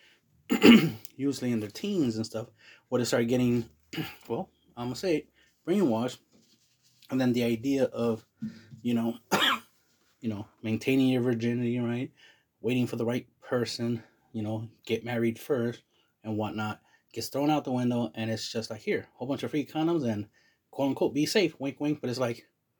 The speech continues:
but you're promoting the idea of non-marital sex by giving out free condoms at, you know, young age. High school, obviously, is what I'm referring to.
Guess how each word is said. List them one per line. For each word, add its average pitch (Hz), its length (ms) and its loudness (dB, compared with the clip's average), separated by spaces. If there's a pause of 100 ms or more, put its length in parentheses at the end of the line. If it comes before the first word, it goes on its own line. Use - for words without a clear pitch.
(380)
but 117 160 -10
you're 117 80 -6
promoting 123 500 4
the 107 120 0
idea 98 460 -6 (500)
of 101 280 -10 (840)
non-marital 110 1200 -2
sex - 480 -12 (1000)
by 98 200 -6
giving 98 260 -4
out 92 160 -10
free 107 140 -8
condoms 95 460 -12
at, - 220 -12 (360)
you 113 80 -10
know, - 180 -16 (380)
young 104 260 -8
age. 101 400 -14 (1200)
High 123 200 -2
school, 104 240 -10
obviously, 98 340 -14
is - 80 -16
what 98 80 -16
I'm 92 60 -16
referring 110 300 -10
to. 107 220 -10